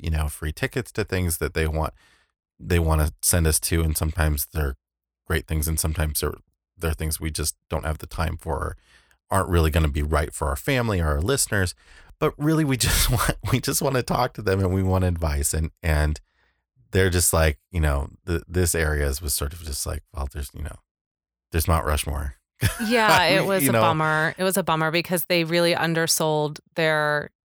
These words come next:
Speaker 2: area. And, you know, I would say that that is not at all the case. And in fact,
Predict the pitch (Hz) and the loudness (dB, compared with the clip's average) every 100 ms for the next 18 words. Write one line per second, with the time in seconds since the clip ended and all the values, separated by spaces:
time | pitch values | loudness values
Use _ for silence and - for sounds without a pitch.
0 | _ _ _ _ - 180 170 160 143 139 | _ _ _ _ -2 2 2 2 2 0
1 | 147 - 180 165 156 151 _ - 175 160 | -2 -4 -2 0 -2 -8 _ -8 -4 -2
2 | 139 143 160 156 156 151 - 165 156 - | 0 -2 0 0 0 -2 -4 -4 -2 -2
3 | 147 147 - 147 143 - 156 139 - 175 | -4 -4 -2 -2 -2 -4 -6 -6 -4 -2
4 | 143 147 - 170 160 170 165 160 143 - | 0 -2 -2 0 0 0 -4 -4 -4 -4
5 | 147 147 151 143 - | -4 -4 -4 -8 -8